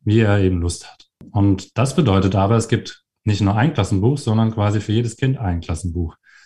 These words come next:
Das ist dann ein sogenanntes Pensenheft oder so, wo dann drin steht, gemessen an dem Lehrplan, den ja auch Montessori-Schulen erfüllen müssen,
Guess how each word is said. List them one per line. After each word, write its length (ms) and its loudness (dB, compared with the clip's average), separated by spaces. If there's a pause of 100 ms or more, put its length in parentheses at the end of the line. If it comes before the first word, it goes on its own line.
Das 160 0
ist 80 2
dann 260 2
ein 40 2
sogenanntes 500 2
Pensenheft 720 2
oder 160 0
so, 220 2
wo 80 0
dann 160 -2
drin 180 0
steht, 400 -2 (300)
gemessen 360 0
an 100 2
dem 100 0
Lehrplan, 720 0
den 160 -6
ja 100 -6
auch 120 -10
Montessori-Schulen 720 0
erfüllen 360 0
müssen, 480 -2